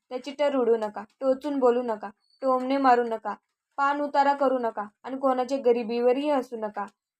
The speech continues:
कारण नैतीचा पलटवार कधी होईल हे सांगता येत नाही. माणसांच्या आयुष्यात अडचणी कोठे आणि कशी येतील याची कल्पना नसते. त्रास करून घेतला तर आयुष्यात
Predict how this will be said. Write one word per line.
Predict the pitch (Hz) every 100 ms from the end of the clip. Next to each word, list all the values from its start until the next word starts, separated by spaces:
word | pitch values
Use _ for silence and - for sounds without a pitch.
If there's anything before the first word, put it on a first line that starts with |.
| _
कारण | 269 285 285
नैतीचा | 254 247 262 269 262
पलटवार | 262 247 240 262 269
कधी | 254 226
होईल | 262 214 202 _ 294
हे | 302
सांगता | 285 233 226 247
येत | 233 226
नाही. | 214 208 196 _ _ _ _ _ _
माणसांच्या | 247 254 247 240 277 277 285
आयुष्यात | 247 226 262 262 -
अडचणी | 240 214 247 262
कोठे | 262 240 233 269
आणि | 247 262
कशी | 240 233 262
येतील | 240 208 208 208 _
याची | 240 - 269
कल्पना | 262 233 233 226
नसते. | 220 208 - 202 - _ _ _ 277
त्रास | 269 285 294
करून | 277 277 277
घेतला | 277 233 240
तर | 254
आयुष्यात | 247 226 214